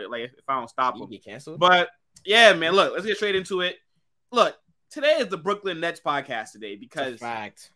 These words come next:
Speaker 1: the big news about the N B A has kinda been around the Brooklyn Nets. Now, I'm not gonna lie to you. The offseason for football,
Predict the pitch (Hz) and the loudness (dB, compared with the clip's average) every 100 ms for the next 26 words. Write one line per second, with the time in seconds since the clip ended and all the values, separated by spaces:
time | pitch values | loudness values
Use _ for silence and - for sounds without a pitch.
0 | - 185 262 330 285 285 247 214 208 196 | -6 -2 0 0 2 2 4 2 2 0
1 | 208 202 208 185 175 208 220 208 180 170 | -2 0 0 2 2 2 2 -2 -2 -2
2 | 170 165 165 160 143 160 151 147 147 143 | -6 -2 -2 -2 -6 -6 -8 -8 -6 -6
3 | - 139 151 254 311 262 226 202 190 160 | -6 -4 0 2 2 0 -2 2 2 2
4 | 123 117 _ _ - 185 214 285 277 294 | -6 -14 _ _ -6 -4 2 0 0 -4
5 | 294 277 277 208 - 214 196 214 208 | -2 -2 -4 -6 -4 -4 -2 0 0